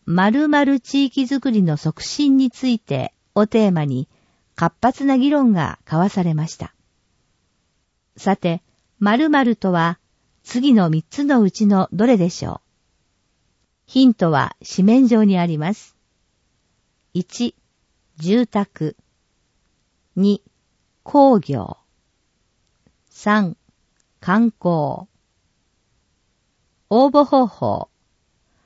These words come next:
はがき、電子メールでクイズの答え、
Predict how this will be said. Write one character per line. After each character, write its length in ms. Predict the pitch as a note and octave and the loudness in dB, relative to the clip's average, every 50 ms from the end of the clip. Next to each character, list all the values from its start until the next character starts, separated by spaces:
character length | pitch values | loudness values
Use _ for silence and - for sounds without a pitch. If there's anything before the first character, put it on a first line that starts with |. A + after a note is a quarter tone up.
| _ _ _ _ _ _ _ _ _ _ _ _ _ | _ _ _ _ _ _ _ _ _ _ _ _ _
は 200 | _ - F3+ G3 | _ -2 0 2
が 180 | G#3+ A#3 B3+ A3 | 2 2 2 0
き、 300 | - - G#3+ G3+ - - _ _ _ _ _ _ - | -2 -4 -6 -6 -6 -6 _ _ _ _ _ _ -4
電 220 | E3+ F#3+ G#3+ C4 B3+ | 0 0 2 2 0
子 180 | - D4 C#4+ | 0 0 0
メ 200 | C4+ C4 C4 A#3+ | 2 2 4 2
ー 40 | A3 | 2
ル 100 | F3+ E3+ | 0 0
で 260 | D3+ D3+ D#3+ E3 F3 _ _ _ _ _ _ _ _ - | -2 -2 -4 -4 -6 _ _ _ _ _ _ _ _ -8
ク 160 | - - E4 | 0 2 4
イ 80 | E4 D4+ | 4 4
ズ 160 | - B3 A3+ | 2 2 2
の 180 | G3 E3+ D#3 C#3+ | 2 2 0 -2
答 400 | - - D#3 - - G3 G3+ E3 | -4 -8 -6 -4 -2 -2 -2 -2
え、 120 | A2 - | -4 -6